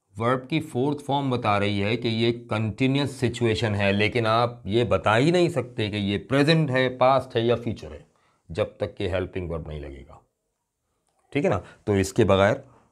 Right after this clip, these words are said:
वो टेंस नहीं बनेगा, उसके बगैर ये नहीं बनेगा। बात अजीब सी हो जाएगी। अगर मैं ये हटा दूँ, सिर्फ हेल्पिंग वर्ब लगा दूँ, ठीक है ना? For example, अगर मैं यहाँ पे was लिख दूँ और मेन वर्ब नहीं लगाऊँ,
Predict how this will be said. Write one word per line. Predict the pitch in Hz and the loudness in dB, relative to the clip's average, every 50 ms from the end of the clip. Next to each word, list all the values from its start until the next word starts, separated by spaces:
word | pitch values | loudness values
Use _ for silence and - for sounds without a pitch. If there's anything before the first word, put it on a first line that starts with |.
| _ _ _ - | _ _ _ -8
वो | 85 92 92 | -6 -6 -6
टेंस | 87 92 95 98 104 104 - - - | -4 -2 -4 -4 -4 -6 -10 -12 -10
नहीं | 87 95 98 98 | -6 -4 -2 -2
बनेगा, | 95 95 95 92 92 98 101 | -2 -2 -2 -2 -2 -2 -4
उसके | - - - 127 117 - - 165 | -4 -4 -4 -4 -4 2 4 6
बगैर | 143 135 123 139 135 127 | 6 8 6 6 4 4
ये | 113 113 | 2 2
नहीं | 120 120 | 2 2
बनेगा। | 113 110 110 110 104 107 104 98 - _ _ _ _ _ _ _ _ _ _ _ _ _ _ - 98 | 0 0 0 0 0 -2 -4 -6 -10 _ _ _ _ _ _ _ _ _ _ _ _ _ _ -12 -4
बात | 95 104 107 107 - | 0 2 2 2 2
अजीब | 110 110 117 104 | 0 0 0 -2
सी | - - | -2 -2
हो | 123 110 | -2 0
जाएगी। | 101 104 104 98 107 110 107 - - - - - - - | 2 2 0 0 -2 -4 -6 -10 -18 -20 -20 -8 6 8
अगर | 123 143 143 165 165 | 8 8 8 8 6
मैं | 160 160 160 | 6 4 2
ये | 156 147 156 139 | 2 4 2 2
हटा | 139 143 135 135 135 | 2 4 6 6 6
दूँ, | 135 151 156 - - - _ _ | 6 2 -4 -6 -8 -14 _ _
सिर्फ | - - 156 156 123 | -8 -4 -2 0 4
हेल्पिंग | 120 117 113 107 120 123 123 123 | 4 2 2 2 -2 -2 0 0
वर्ब | 127 127 127 | 0 2 2
लगा | 123 113 113 120 | 6 6 6 6
दूँ, | 117 127 120 - - - _ _ _ _ _ _ _ _ _ _ _ _ _ - | 6 4 -4 -6 -12 -18 _ _ _ _ _ _ _ _ _ _ _ _ _ -4
ठीक | 147 170 | -2 0
है | 180 | 0
ना? | 135 92 78 - - - - _ _ _ _ - | 0 -2 -4 -6 -12 -20 -20 _ _ _ _ -2
For | 127 131 123 | 0 0 2
example, | 107 127 123 120 123 135 123 | 2 2 2 2 2 0 0
अगर | 120 120 117 | 2 0 0
मैं | 117 113 113 | 0 -2 -2
यहाँ | 110 107 107 107 | 0 0 -2 -2
पे | - 113 | -2 -4
was | 104 101 107 110 95 87 | -4 -2 -2 -2 -2 -2
लिख | 98 101 | -4 -6
दूँ | 90 90 98 87 87 85 _ _ _ _ _ _ _ _ _ _ _ _ _ _ _ _ _ _ _ _ _ - | -6 -6 -10 -12 -12 -16 _ _ _ _ _ _ _ _ _ _ _ _ _ _ _ _ _ _ _ _ _ 0
और | - 110 110 | 2 2 2
मेन | 107 113 120 127 127 | 4 4 4 4 4
वर्ब | 117 110 - 90 80 | 2 0 -2 -2 -2
नहीं | 85 87 87 | -6 -6 -4
लगाऊँ, | 90 90 92 95 101 | -4 -4 -4 -6 -8